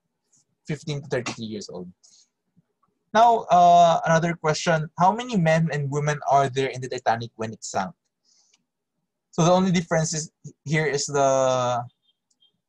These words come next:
filter condition. So for the first one, gender equals M, so gender equals male, as you can see here.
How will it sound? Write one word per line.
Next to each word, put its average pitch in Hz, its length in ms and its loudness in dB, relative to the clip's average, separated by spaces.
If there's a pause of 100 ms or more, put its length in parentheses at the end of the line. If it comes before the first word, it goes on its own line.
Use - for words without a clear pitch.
(460)
filter 165 340 0
condition. 113 640 -6 (440)
So 123 360 -6
for 139 140 2
the 143 100 -4
first 151 280 -8
one, 147 200 -4
gender 131 300 -2
equals 147 380 -6
M, 131 240 -6
so 131 260 -6
gender 120 280 -10
equals 120 420 -12
male, 123 260 -8 (1080)
as - 100 -20
you 139 40 -16
can 135 100 -4
see 120 200 -8
here. 117 340 -12